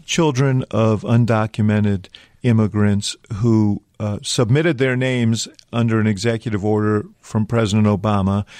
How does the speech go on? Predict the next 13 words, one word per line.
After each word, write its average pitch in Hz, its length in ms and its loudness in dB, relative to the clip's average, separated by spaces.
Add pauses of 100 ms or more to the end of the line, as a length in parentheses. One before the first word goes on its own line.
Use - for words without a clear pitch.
thinking 117 380 0
that 107 180 0
they 107 140 2
would 104 180 0
be 104 140 0
protected, 104 840 -2 (580)
uh, 104 600 2 (180)
but 113 180 0
now, 113 600 2 (400)
uh, 113 220 -4
whose 113 340 0
status 110 500 -2
is 101 280 -2